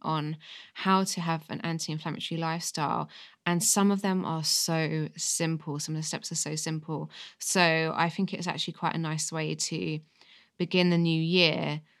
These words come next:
with these simple changes that can make a real difference. So what do I mean when I'm talking about anti-inflammatory living? So the, the two key things here to note is that stress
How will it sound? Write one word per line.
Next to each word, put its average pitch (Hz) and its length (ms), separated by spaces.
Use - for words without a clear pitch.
with 175 140
these 165 240
simple 165 340
changes 165 540
that - 160
can 160 160
make 156 240
a 156 80
real 160 200
difference. - 720
So 247 500
what 285 180
do 330 100
I 320 80
mean 208 520
when 160 640
I'm 165 140
talking 160 260
about 151 180
anti-inflammatory 147 760
living? 98 380
So 220 320
the, 233 140
the 262 120
two 359 260
key 277 280
things 220 400
here 160 260
to - 160
note 165 320
is 180 140
that 196 240
stress - 840